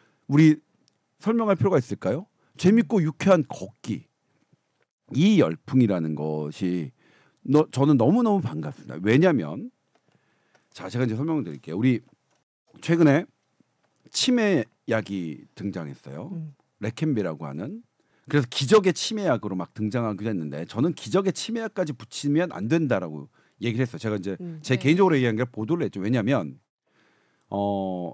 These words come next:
Speaker 1: 십팔 개월 동안 한 계속 썼더니 가짜 약을 썼던 사람들은 요, 요 정도 나빠졌는데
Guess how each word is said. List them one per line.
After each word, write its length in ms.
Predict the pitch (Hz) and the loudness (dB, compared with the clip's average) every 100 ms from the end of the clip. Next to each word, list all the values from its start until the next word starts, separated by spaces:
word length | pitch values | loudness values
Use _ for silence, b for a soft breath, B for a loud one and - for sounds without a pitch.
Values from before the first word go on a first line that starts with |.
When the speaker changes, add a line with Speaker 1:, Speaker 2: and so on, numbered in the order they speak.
| - _ - | -16 _ -10
Speaker 1:
십팔 440 | - - - 240 | -8 -6 -4 -2
개월 220 | 226 123 | -2 -4
동안 480 | - 82 98 185 254 _ _ _ _ _ _ _ _ | -4 -6 -6 -6 -10 _ _ _ _ _ _ _ _
한 460 | - 156 151 147 139 _ _ | -4 -2 -2 -4 -6 _ _
계속 300 | - 143 185 | -2 0 0
썼더니 500 | 175 127 110 135 85 65 _ _ _ _ | -4 -4 -2 -2 -4 -8 _ _ _ _
가짜 440 | - 190 - 208 | 0 0 4 6
약을 160 | 202 185 | 6 2
썼던 320 | 175 165 165 | 0 0 0
사람들은 540 | 156 151 143 151 165 123 | 0 0 0 -2 -2 0
요, 160 | 135 123 139 | -2 -2 -2
요 120 | 135 | 2
정도 260 | 185 185 | 2 2
나빠졌는데 840 | 143 98 110 104 90 85 120 165 | 0 0 -2 -2 -4 -4 -6 -8